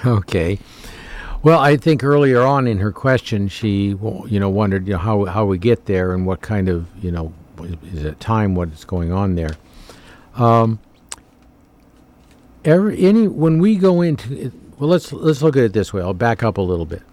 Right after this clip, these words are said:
We know that in baptism, all our personal sins as well as original sin is forgiven.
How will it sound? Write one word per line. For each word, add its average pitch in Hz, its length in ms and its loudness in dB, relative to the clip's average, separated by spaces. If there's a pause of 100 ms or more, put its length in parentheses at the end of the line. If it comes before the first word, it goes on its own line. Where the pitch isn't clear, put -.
(600)
We 139 140 4
know 156 280 4
that 170 160 2
in 123 180 2
baptism, 101 960 -2
all 120 240 2
our 110 140 0
personal 127 840 -2 (760)
sins 113 540 0
as 98 160 -4
well 110 380 0
as 101 420 -4
original 98 600 -2
sin 92 600 -2 (220)
is 92 160 -4
forgiven. 85 580 -2